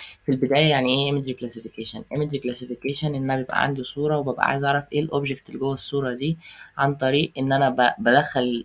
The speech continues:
image دي للكمبيوتر، والكمبيوتر يقدر يكلاسيفاي ال image دي ل predefined classes أنا معرفها له. إحنا كبشر نقدر نعمل الكلام ده بشكل طبيعي جدا،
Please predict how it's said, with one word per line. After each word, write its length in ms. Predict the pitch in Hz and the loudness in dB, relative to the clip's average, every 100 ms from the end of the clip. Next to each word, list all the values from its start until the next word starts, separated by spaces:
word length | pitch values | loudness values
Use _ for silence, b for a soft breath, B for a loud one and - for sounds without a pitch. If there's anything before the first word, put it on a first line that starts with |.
| 135 | -2
image 240 | 127 123 | -2 -2
دي 100 | 127 | -4
للكمبيوتر، 640 | 135 127 - 123 147 147 135 | -4 -6 -6 -6 -4 -6 -6
والكمبيوتر 720 | 127 127 135 147 151 151 151 b b 147 | -6 -6 -4 -4 -2 -2 -2 b b -2
يقدر 320 | 151 147 127 | -2 0 0
يكلاسيفاي 640 | 123 131 - 127 139 143 | -2 -4 -6 -4 -2 -4
ال 60 | - | -2
image 380 | 147 135 123 | -4 -2 -4
دي 280 | 127 151 - - | -2 0 -2 -4
ل 280 | 123 120 120 | -2 0 0
predefined 640 | 127 139 135 - 139 139 | 0 -2 -2 -2 0 0
classes 460 | 127 131 143 147 143 135 | -2 -4 -4 -4 -6 -2
أنا 140 | 139 | 0
معرفها 520 | 123 117 113 - 113 | -2 -4 -6 -8 -12
له. 120 | - - B B B | -12 -16 B B B
إحنا 200 | 143 147 | -2 0
كبشر 440 | 135 127 147 147 143 | 2 2 0 0 0
نقدر 280 | 156 139 | 0 0
نعمل 460 | 127 131 131 113 - - | 0 2 0 -2 -6 -14
الكلام 340 | - 123 139 | -6 -4 -2
ده 80 | 135 | -4
بشكل 280 | - 143 127 | -6 -10 -10
طبيعي 320 | 127 139 139 | -6 -4 -4
جدا، 400 | 135 143 156 165 | -6 -4 -2 -2